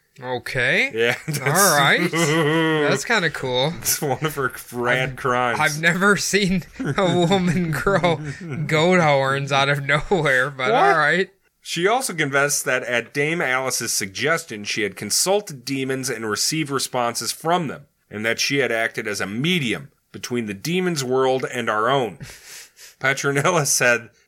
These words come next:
Speaker 2: that although she was indeed a mistress of the black arts, she was nothing compared to the dame from whom she had learnt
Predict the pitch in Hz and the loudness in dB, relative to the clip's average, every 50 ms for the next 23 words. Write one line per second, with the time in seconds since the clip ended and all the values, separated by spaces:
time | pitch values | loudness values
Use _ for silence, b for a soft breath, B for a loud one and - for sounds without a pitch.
0 | b b - - 113 117 117 117 117 120 113 135 151 156 170 165 - - 135 127 | b b -4 -2 0 2 2 2 0 0 0 2 2 2 2 2 0 0 0 0
1 | 131 135 131 123 120 117 107 107 127 143 170 180 156 135 117 120 135 143 - - | 0 0 0 -2 -4 -6 -6 -6 -6 -4 -2 -2 -2 -2 -2 -2 -2 -2 -2 -2
2 | 127 120 - - 107 92 95 92 87 101 107 117 113 113 - - 113 123 127 101 | -2 -2 -2 -4 -6 -6 -10 -10 -6 -2 0 2 0 0 0 -2 -2 -2 -2 -4
3 | - - - - - _ _ _ _ _ _ _ _ _ - - 123 120 110 107 | -4 -6 -10 -10 -10 _ _ _ _ _ _ _ _ _ -8 -4 -2 -2 -2 -4
4 | 98 98 101 120 135 147 - 160 123 95 82 - 92 87 101 104 104 92 95 90 | -6 -6 -2 -2 -2 -2 -2 -4 -8 -8 -10 -14 -10 -4 -2 -2 -2 -2 -6 -10
5 | 95 90 85 98 101 113 123 123 107 90 - - 90 92 104 110 113 110 - - | -10 -8 -4 -2 -2 0 0 -2 -4 -6 -8 -10 -8 -6 -6 -6 -4 -4 -4 -2
6 | 117 104 98 104 104 104 104 95 - | -2 -4 -4 -6 -8 -8 -8 -10 -12